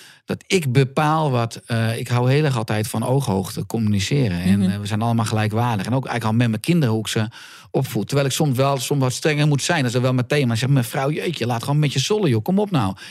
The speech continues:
Speaker 1: Ik denk, "Ah, wacht eventjes. Ze zijn, soms ben je,
Speaker 2: <laughs>
Speaker 1: ben je niet altijd partners."
Speaker 2: Nee,
Speaker 1: Maar
Speaker 2: nee,
Speaker 1: dat
Speaker 2: nee.
Speaker 1: moet ik dan soms nog wel leren, hoor. Ja,
Speaker 2: Ja,
Speaker 1: ja.
Speaker 2: leuk. Maar mooi thema.
Speaker 1: Ja.
Speaker 2: Ik wil, eh, het gesprek afsluiten nog even met, eh,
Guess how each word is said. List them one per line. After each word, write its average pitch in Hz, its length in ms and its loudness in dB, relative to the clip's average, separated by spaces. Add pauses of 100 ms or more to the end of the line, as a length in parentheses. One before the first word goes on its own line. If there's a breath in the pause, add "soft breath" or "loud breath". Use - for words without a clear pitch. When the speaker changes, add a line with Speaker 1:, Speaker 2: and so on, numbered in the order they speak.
(140 loud breath)
Speaker 1:
Ik - 100 -12
denk, - 40 -12
"Ah, - 200 -8
wacht 113 160 -4
eventjes. 92 280 -6
Ze - 80 -8
zijn, 113 380 0
soms 120 160 0
ben 120 80 2
je, 123 80 4
Speaker 2:
<laughs> 120 400 0 (220)
Speaker 1:
ben 135 80 2
je 135 60 4
niet 143 120 4
altijd 151 280 0
partners." 120 500 0 (200 loud breath)
Speaker 2:
Nee, 190 160 -2
Speaker 1:
Maar - 20 -4
Speaker 2:
nee, - 200 -6
Speaker 1:
dat 180 80 2
Speaker 2:
nee. 160 100 4
Speaker 1:
moet 170 80 2
ik 160 60 -2
dan 160 120 0
soms 165 160 0
nog 160 80 4
wel 151 120 2
leren, 135 240 2
hoor. 147 200 0
Ja, 107 140 2
Speaker 2:
Ja, 196 260 -2
Speaker 1:
ja. - 120 0
Speaker 2:
leuk. 180 220 0
Maar 190 140 2
mooi 196 200 2
thema. 170 400 -4
Speaker 1:
Ja. 135 180 2 (1200 loud breath)
Speaker 2:
Ik 247 180 0
wil, 302 400 2
eh, 269 140 0 (340)
het - 160 0
gesprek - 520 -2 (180)
afsluiten 247 800 0
nog 233 220 2
even 208 460 0
met, 180 340 -2
eh, 151 420 -2